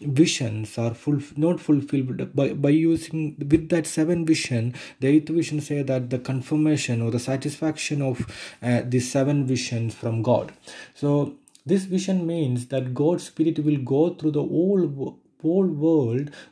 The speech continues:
God will overcome the evil rulers of the nation, and God will bring peace. So the, uh, main, uh, theme is the four chariots,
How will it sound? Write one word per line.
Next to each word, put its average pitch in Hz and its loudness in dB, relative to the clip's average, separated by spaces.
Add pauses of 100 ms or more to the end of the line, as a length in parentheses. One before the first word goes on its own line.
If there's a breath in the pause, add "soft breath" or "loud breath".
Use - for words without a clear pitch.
(100)
God 147 4
will 151 4
overcome 147 0
the 143 0
evil 160 0
rulers 147 4
of 123 -6
the 131 -4
nation, 127 -2 (120)
and 120 0
God 135 4
will 123 2
bring 123 0 (200)
peace. 104 -2 (280 loud breath)
So 117 -4
the, 120 4
uh, 120 0
main, 143 0
uh, - -8
theme 156 2
is 123 -2
the 123 0 (540)
four 147 2
chariots, 131 0